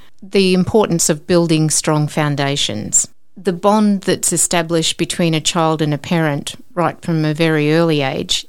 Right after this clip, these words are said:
is very important for mental health. We all lead very busy lives these days, so the importance of quality time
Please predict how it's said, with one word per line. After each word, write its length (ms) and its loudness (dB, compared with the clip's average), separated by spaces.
is 220 -4
very 400 2
important 680 -2
for 300 -2
mental 340 -2
health. 460 -6
We 200 2
all 160 4
lead 300 2
very 260 4
busy 300 2
lives 460 0
these 280 -2
days, 360 -4
so 540 0
the 180 2
importance 540 0
of 120 -4
quality 440 0
time 520 -2